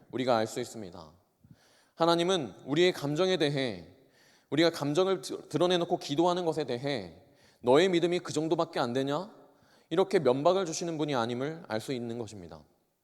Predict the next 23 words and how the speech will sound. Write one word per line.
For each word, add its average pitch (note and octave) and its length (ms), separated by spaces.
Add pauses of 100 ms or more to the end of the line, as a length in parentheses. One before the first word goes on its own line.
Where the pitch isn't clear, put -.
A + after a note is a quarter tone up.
(720)
오히려 F3 280
충분히 G#3 420
납득할 G3 560
만한 D#3+ 280
방법으로 A#2 840 (240)
왜 D3 200
우리가 E3 320
그 E3+ 120
고통 - 320
가운데 D#3 360
있는지, G2 540 (440)
왜 D#3 100
우리가 E3 300
그 F3+ 140
두려움 F#3 400
가운데 E3+ 300
있는지, A#2+ 680 (340)
왜 E3+ 120
우리가 F3+ 320
그 F#3+ 160
아픔 G#3+ 300
가운데 F#3+ 340
있는지 A2+ 600